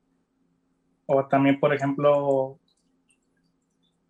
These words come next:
bueno, pues, eh, de los que conozco, que recuerdo ahorita sus trabajos, que se han dedicado a eso. Entonces, ahora sí que, o sea, una vez que sales,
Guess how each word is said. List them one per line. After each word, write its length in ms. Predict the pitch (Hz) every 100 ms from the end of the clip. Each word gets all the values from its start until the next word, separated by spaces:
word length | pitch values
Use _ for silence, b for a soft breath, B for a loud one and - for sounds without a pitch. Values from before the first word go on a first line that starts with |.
| _ _
bueno, 400 | - 190 190 151 _
pues, 180 | 160 151
eh, 40 |
de 480 | 156 151 151 156 160
los 120 | 156
que 120 | 151 165
conozco, 480 | 160 175 - 202
que 100 | 185
recuerdo 360 | 160 151 165 170
ahorita 200 | 175 170
sus 160 | 165 147
trabajos, 420 | 147 151 202 180
que 80 | 147
se 100 | 151
han 120 | 147
dedicado 360 | 139 135 143 151
a 60 |
eso. 120 | 175 151
Entonces, 400 | 143 147 160 -
ahora 140 | 151
sí 180 | 147 143
que, 260 | - 151 143
o 80 | 139
sea, 220 | 143 135
una 180 | 143 160
vez 180 | 160
que 80 | -
sales, 640 | 160 160 170 180 180 -